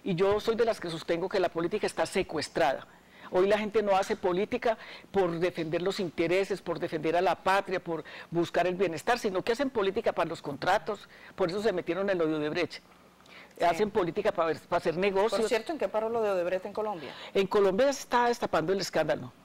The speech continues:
Speaker 1: pero
Speaker 2: Ahora.
Speaker 1: pues lo mantuvieron, eh, retenido. El fiscal que estaba, eh, escondió las informaciones. Inclusive ya hay dos personas asesinadas de las que estaban investigando y dando información. Y eso se aplica al gobierno de
Speaker 2: ¿Asesinados o que
Speaker 1: Santos.
Speaker 2: se suicidaron? Dicen que se suicidaron.
Speaker 1: No, no, los suicidaron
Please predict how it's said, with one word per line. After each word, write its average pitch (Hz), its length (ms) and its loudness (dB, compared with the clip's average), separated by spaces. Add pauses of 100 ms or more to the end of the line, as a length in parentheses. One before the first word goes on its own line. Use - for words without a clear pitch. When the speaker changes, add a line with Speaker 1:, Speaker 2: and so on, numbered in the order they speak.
(120)
Speaker 1:
pero 175 120 2
Speaker 2:
Ahora. 156 220 2
Speaker 1:
pues 175 100 2
lo 170 120 2
mantuvieron, 160 720 0 (420)
eh, 165 260 4 (440)
retenido. 175 500 2
El 254 60 0
fiscal 170 360 -2
que - 60 -4
estaba, 175 720 2 (160)
eh, 156 80 0
escondió 147 420 -4
las 156 180 -2
informaciones. 180 840 -2 (320)
Inclusive 185 500 0
ya 190 200 4
hay 190 100 2
dos 185 240 -2
personas 180 420 -2
asesinadas 160 640 -2
de 190 100 -2
las 160 180 -4
que - 100 -8
estaban 160 380 0
investigando 160 720 -2 (300)
y 180 80 2
dando 165 240 2
información. 185 580 -2 (320)
Y 220 120 4
eso 214 200 0
se 285 80 0
aplica 208 400 -2
al 226 100 2
gobierno 185 400 2
de 202 60 2
Speaker 2:
¿Asesinados 185 320 2
o - 40 0
que 226 100 0
Speaker 1:
Santos. - 20 -10
Speaker 2:
se 208 100 -6
suicidaron? 165 640 -6
Dicen 175 240 -10
que 185 80 -8
se 185 120 -8
suicidaron. 202 600 2
Speaker 1:
No, 233 140 2
no, 254 60 2
los 226 180 0
suicidaron 175 540 -2